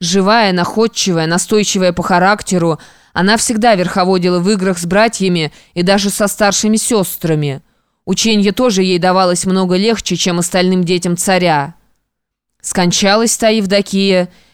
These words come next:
и приставился император сам, Августус. Остались и по них сироты-детки, малолетки,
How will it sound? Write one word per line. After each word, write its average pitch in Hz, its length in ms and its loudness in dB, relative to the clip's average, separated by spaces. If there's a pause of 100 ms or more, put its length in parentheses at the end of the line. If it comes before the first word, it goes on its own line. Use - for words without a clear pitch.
и 196 120 -2
приставился 226 720 0
император 214 480 0
сам, 185 500 -2 (140)
Августус. 175 960 -2 (380)
Остались 202 640 0
и - 20 0
по 190 120 -2
них 196 260 0
сироты-детки, 190 880 -2
малолетки, 170 840 0